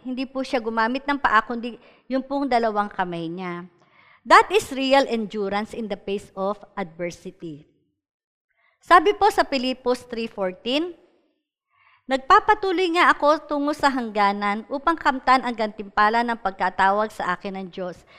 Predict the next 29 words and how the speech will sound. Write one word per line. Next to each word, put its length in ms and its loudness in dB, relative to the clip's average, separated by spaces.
sa 100 -2
pamagitan 680 0
ni 60 -10
Kristo 400 -8
Jesus, 420 -10
ang 160 -2
buhay 400 0
na 160 -2
hahantong 580 -6
sa 140 -12
langit." 480 -10
Sa 80 2
takbuhin 560 2
po 160 -2
natin 320 2
sa 160 -4
buhay, 560 -10
it 160 -10
doesn't 480 4
matter 480 -6
how 160 4
we 140 4
started 580 4
the 140 -2
race, 260 -4
but 320 -2
how 140 2
we 160 -4
will 240 -4